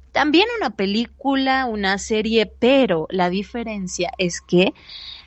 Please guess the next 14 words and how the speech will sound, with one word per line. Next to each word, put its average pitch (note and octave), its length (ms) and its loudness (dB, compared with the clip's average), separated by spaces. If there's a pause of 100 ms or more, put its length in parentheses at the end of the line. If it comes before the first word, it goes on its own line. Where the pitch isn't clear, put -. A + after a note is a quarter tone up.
(140)
nosotros G3+ 1000 4
solo A#3 320 2
les F#3 220 0
damos G3+ 360 0
el F3+ 220 2
audio F#3 480 4
y G3+ 220 0
ustedes D4 680 2
se A#3+ 100 -4
encargan G3 680 -2
de F3+ 100 -2
ponerle F#3+ 760 -2
imagen A#3+ 1120 6
a E3+ 200 -2